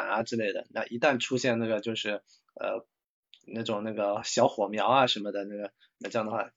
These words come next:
毯子一盖上去，然后就能够解决。那这个的话，你也需要形成，就构建好环境之后去形成S O P。然后再比如呢，就是，呃，比如，比如说呢，就是，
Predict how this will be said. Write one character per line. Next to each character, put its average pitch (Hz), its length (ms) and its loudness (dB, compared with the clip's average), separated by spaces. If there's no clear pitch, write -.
毯 107 240 0
子 131 160 -2
一 127 100 -2
盖 147 220 6
上 110 180 -2
去， 101 160 -4
然 98 140 -6
后 113 80 -6
就 113 160 -4
能 107 120 -6
够 110 120 -4
解 95 180 -6
决。 92 220 -8
那 123 120 -2
这 139 140 -2
个 151 80 4
的 113 80 4
话， 107 160 0
你 104 160 -2
也 110 140 -2
需 - 160 -2
要 107 140 2
形 113 280 -4
成， 104 300 -4
就 110 140 -6
构 139 200 2
建 127 160 2
好 98 160 2
环 101 240 -2
境 127 220 0
之 120 100 -4
后 113 160 0
去 113 220 -4
形 113 180 -4
成 120 140 0
S 120 180 0
O 123 80 2
P。 123 220 -2
然 135 100 4
后 147 80 4
再 214 200 8
比 123 120 -2
如 113 220 2
呢， 123 140 2
就 123 160 0
是， 117 260 2
呃， 110 420 -2
比 120 80 2
如， 117 80 4
比 120 160 0
如 123 80 2
说 127 180 2
呢， 127 160 2
就 123 140 0
是， 117 340 2